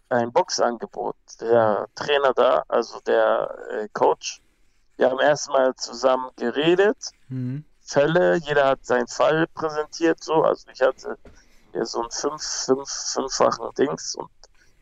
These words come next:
Speaker 1: dann, den musste ich dann vortragen, aber eins musste ich mir dann davon aussuchen. Haben wir darüber geredet und viele denken, es gibt so einen heißen Stuhl,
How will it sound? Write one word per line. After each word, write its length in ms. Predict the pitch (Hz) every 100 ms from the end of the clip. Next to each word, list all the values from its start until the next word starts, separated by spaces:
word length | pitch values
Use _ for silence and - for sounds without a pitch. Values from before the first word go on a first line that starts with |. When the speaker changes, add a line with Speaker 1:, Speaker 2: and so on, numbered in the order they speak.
| _ _
Speaker 1:
dann, 260 | 82 117 117 120
den 120 | 120
musste 280 | 139 - 123
ich 60 |
dann 160 | - 110
vortragen, 680 | - 127 - - 139 135 113
aber 240 | 107 110
eins 240 | 120 127 131
musste 240 | 127 -
ich 60 | -
mir 80 | 110
dann 140 | 110
davon 340 | 113 110 -
aussuchen. 560 | 110 131 127 143 143 151 _ _ _ _ -
Haben 160 | 120
wir 140 | 120 120
darüber 280 | 113 113 110
geredet 600 | 117 110 117 147 165 - -
und 180 | 117 113
viele 300 | - 143 139
denken, 260 | 139 139 131
es 100 | -
gibt 200 | 143 -
so 120 | 117
einen 120 | 120
heißen 320 | 110 120 - -
Stuhl, 440 | - - 127